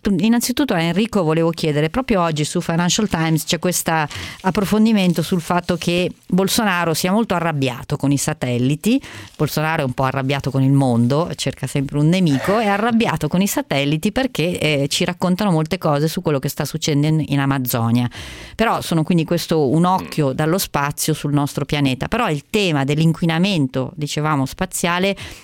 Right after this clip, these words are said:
Speaker 1: mi sembra comunque interessante. Tu ne parli spesso, però rendiamoci conto, insomma, anche le, le nostre trasmissioni,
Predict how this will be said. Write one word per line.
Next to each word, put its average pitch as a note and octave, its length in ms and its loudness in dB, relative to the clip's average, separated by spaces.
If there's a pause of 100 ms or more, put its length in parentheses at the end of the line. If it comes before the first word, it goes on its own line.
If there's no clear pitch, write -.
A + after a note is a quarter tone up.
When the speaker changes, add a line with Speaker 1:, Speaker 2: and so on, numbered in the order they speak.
Speaker 1:
mi G3 120 2
sembra A3+ 320 2
comunque F#3 320 2
interessante. E3 640 0
Tu F#3 100 -4
ne F3 120 0
parli D#3 240 -2
spesso, F3+ 480 -2
però F3+ 220 -2
rendiamoci G3 520 2
conto, F3+ 340 0
insomma, D3 240 0
anche E3+ 200 -2
le, D#3 180 0
le D3+ 120 0
nostre D3+ 340 -2
trasmissioni, D#3 960 0